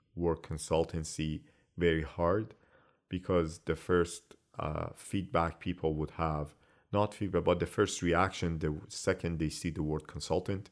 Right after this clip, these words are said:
say, "Oh, he's one of those." That's again,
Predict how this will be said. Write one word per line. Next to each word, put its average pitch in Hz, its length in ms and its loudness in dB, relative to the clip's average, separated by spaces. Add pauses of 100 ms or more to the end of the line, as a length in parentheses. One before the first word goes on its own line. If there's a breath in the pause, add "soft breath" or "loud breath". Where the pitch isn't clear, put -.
(340 soft breath)
say, - 200 -10
"Oh, 95 420 6
he's 80 360 -2
one 76 180 -2
of 71 120 -8
those." - 400 -10 (180)
That's 87 300 0
again, 76 300 -4